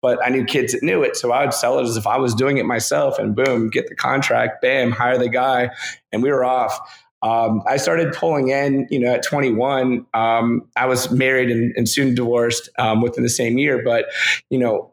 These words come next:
a-, a-, as a single dude at twenty-one years old, I was making forty thousand dollars a year hustling on my own, selling kind of digital media marketing and stuff like that to businesses door to door.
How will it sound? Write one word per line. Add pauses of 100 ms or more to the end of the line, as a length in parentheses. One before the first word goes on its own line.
a-,
a-,
as
a
single
dude
at
twenty-one
years
old,
I
was
making
forty
thousand
dollars
a
year (220)
hustling
on
my
own,
selling
kind
of
digital
media
marketing
and
stuff
like
that
to
businesses
door
to
door.